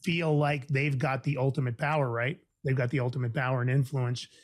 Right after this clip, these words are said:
and they abuse that power and influence. It's not much different than what we see in D C.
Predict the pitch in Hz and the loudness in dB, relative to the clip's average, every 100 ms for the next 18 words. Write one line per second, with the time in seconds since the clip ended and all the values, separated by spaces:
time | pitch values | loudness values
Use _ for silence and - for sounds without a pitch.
0 | _ _ 147 143 139 139 - 139 120 139 | _ _ 0 2 2 -2 -2 0 4 6
1 | 180 190 156 143 123 - 143 127 117 120 | 8 6 4 0 -4 -2 0 0 0 0
2 | 120 135 113 156 127 151 147 135 - 143 | 0 -2 -2 -2 -2 0 2 0 0 -2
3 | 147 135 131 135 135 - 139 123 120 131 | 0 0 0 -2 -4 -4 -2 -2 -2 -2
4 | 120 - 143 123 127 | -2 -4 -6 -4 -4